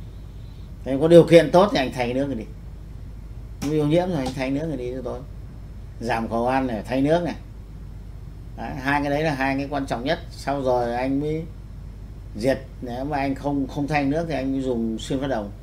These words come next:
để anh diệt cái tảo đi. Tức là không phẩy năm gam cho một mét khối và hai mươi gam vôi cho một mét khối. Anh đánh xuống thì cái, cái tảo nó chết và vôi nó sẽ kết tủa chìm dưới đáy.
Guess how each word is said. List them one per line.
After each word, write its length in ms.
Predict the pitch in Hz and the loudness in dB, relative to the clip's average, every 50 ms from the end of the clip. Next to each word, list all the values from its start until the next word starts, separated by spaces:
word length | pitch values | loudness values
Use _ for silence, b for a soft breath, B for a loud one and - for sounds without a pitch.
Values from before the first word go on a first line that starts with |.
| - - - - - - - | -14 -14 -14 -14 -14 -12 -10
để 180 | 110 104 98 | -10 -8 -8
anh 220 | 95 101 113 117 113 | -6 -6 -6 -4 0
diệt 160 | 123 131 113 120 | 2 2 2 2
cái 80 | 117 | 0
tảo 240 | 107 95 82 82 92 | -6 -6 -6 -6 -6
đi. 140 | 101 110 - - - - - - - - - - - - - - - | -6 -8 -10 -10 -12 -14 -14 -14 -14 -14 -14 -14 -14 -14 -14 -10 -6
Tức 80 | 127 | -4
là 120 | 127 135 120 | -2 -2 -2
không 380 | - - 139 143 139 135 123 | -2 0 0 2 2 0 -2
phẩy 260 | 113 113 107 95 92 92 | -4 -6 -6 -6 -6 -4
năm 220 | 104 120 131 131 | -4 -2 0 2
gam 320 | 127 131 131 127 127 120 | 2 2 2 2 0 -2
cho 180 | - 131 123 123 | -2 -2 -2 -2
một 240 | 120 117 110 104 92 | -2 -4 -4 -4 -4
mét 160 | 113 123 127 - | -4 -4 -2 0
khối 240 | 123 120 127 143 151 | 0 0 0 0 -2
và 380 | 127 117 107 104 101 98 98 - - - - - - - - - | -4 -4 -4 -4 -6 -6 -8 -10 -12 -14 -14 -14 -14 -14 -14 -12
hai 280 | - - 123 139 139 135 | -8 -4 0 0 2 2
mươi 260 | 131 131 131 127 127 127 131 127 127 127 127 127 123 | 2 2 2 2 2 2 2 2 2 2 0 0 0
gam 340 | 120 131 131 127 127 127 123 123 123 127 127 127 127 127 123 113 | 2 2 2 2 0 -2 -4 -6 -6 -6 -6 -6 -6 -6 -2 2
vôi 280 | 123 127 131 131 123 117 - - - - - - - - - - - - - | 4 4 4 4 2 -2 -4 -12 -14 -14 -14 -14 -14 -14 -14 -14 -14 -12 -8
cho 180 | - 123 123 120 | -6 -4 -4 -4
một 20 | 113 | -4
mét 100 | 113 113 - | -6 -6 -6
khối. 200 | 120 120 135 156 190 202 - - - - - - - - - - - | -6 -6 -6 -6 -8 -10 -12 -14 -14 -14 -14 -14 -14 -14 -14 -12 -10
Anh 120 | 113 117 117 | -8 -6 -4
đánh 200 | 120 123 139 139 | -2 -2 -2 0
xuống 240 | 139 127 131 143 | 0 0 0 0
thì 240 | 143 135 117 107 104 98 | -2 -2 -4 -4 -6 -6
cái, 180 | 123 127 131 135 - - - - - - - - - - - - | -4 -6 -6 -6 -10 -12 -14 -14 -14 -14 -14 -14 -14 -12 -10 -8
cái 100 | 135 - | -6 -6
tảo 200 | 113 95 85 95 | -6 -6 -4 -6
nó 60 | 98 | -6
chết 260 | - - 156 170 175 165 | 0 2 2 2 2 0
và 400 | 127 113 107 104 101 104 104 104 98 | -2 -2 -2 -2 -4 -4 -4 -2 0
vôi 220 | 120 127 131 127 | 2 2 2 2
nó 100 | 123 120 | 0 -2
sẽ 260 | 113 - 123 117 127 - | -4 -4 -6 -6 -6 -4
kết 140 | 143 160 151 - | -4 -4 -2 -2
tủa 200 | 117 95 87 92 | -4 -4 -6 -6
chìm 220 | 101 131 110 104 104 | -8 -6 -6 -6 -4
dưới 100 | 113 123 | -4 -4
đáy. 180 | 123 120 131 | -6 -6 -8